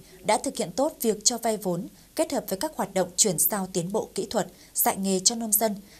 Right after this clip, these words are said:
nhằm xây dựng các mô hình phát triển kinh tế theo hướng liên kết, hợp tác sản xuất. Ghi nhận của phóng viên thời sự, mời quý vị và các bạn cùng theo dõi ngay sau đây.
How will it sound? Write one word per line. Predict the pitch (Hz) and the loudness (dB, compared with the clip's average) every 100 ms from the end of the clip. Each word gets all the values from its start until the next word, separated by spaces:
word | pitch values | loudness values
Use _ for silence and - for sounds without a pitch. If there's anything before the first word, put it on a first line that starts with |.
| - | -2
nhằm | 233 | 4
xây | 226 277 | 4 4
dựng | 247 190 | 2 2
các | 311 269 | -4 -4
mô | 220 | -2
hình | 180 | -2
phát | 160 285 294 | -2 -6 2
triển | 226 165 - | 2 2 -2
kinh | 180 175 | -4 -2
tế | 160 165 - - - | -2 -2 -8 -18 0
theo | 294 | 0
hướng | 202 208 | 2 -2
liên | 226 180 | -2 -2
kết, | - 320 - - - | -2 -2 -4 -20 -2
hợp | 196 190 | -2 0
tác | 247 277 | -6 0
sản | - 185 | 0 2
xuất. | - 254 - - - - - | -2 -4 -8 -20 -20 -20 -4
Ghi | 302 | 0
nhận | 254 170 170 | 0 -2 -2
của | 180 | -2
phóng | 156 160 | -2 -6
viên | 208 | -2
thời | 180 | 0
sự, | - 175 - - - | 0 0 -4 -10 -6
mời | 226 214 | -4 -2
quý | 196 | -2
vị | 208 240 | -4 -4
và | |
các | 214 226 | -6 -6
bạn | 190 - | -6 -4
cùng | 185 156 | -6 -4
theo | 175 | 0
dõi | - - 262 - | 0 0 -8 -10
ngay | 190 185 | -2 -2
sau | 180 | -2
đây. | 165 | -6